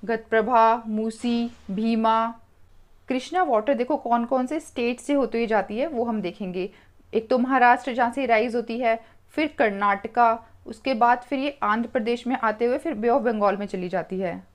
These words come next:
बे ऑफ बंगाल नहीं, हमारा ये वाला एरिया है पूरा, देखो लिखा है ना बे ऑफ बंगाल, तो जितना भी यहाँ पे वाटर है, पूरा बे ऑफ बंगाल ही बोलेंगे इसको।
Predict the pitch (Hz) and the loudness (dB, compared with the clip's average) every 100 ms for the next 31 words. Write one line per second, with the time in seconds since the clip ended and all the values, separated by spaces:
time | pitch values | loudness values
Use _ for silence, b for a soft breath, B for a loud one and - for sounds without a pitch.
0 | _ _ _ _ - 196 240 294 320 320 | _ _ _ _ -16 -6 -2 -2 0 -2
1 | 269 254 277 359 339 320 269 247 247 247 | 0 -2 -2 -4 -4 -2 -2 -2 -2 -2
2 | 214 196 202 208 214 226 214 220 254 311 | -2 -2 -2 -2 -4 -6 -6 -6 -6 -4
3 | 240 240 220 214 208 208 240 214 214 240 | -2 -2 -4 -4 -4 -4 -6 -8 -6 -4
4 | 240 247 269 240 196 214 208 208 220 247 | -2 -2 -2 0 0 0 -4 -4 -4 -2
5 | 214 240 214 214 208 202 220 196 175 170 | -2 -2 -4 -2 -2 -2 -2 -4 -6 -8
6 | 180 180 - 175 | -10 -12 -14 -16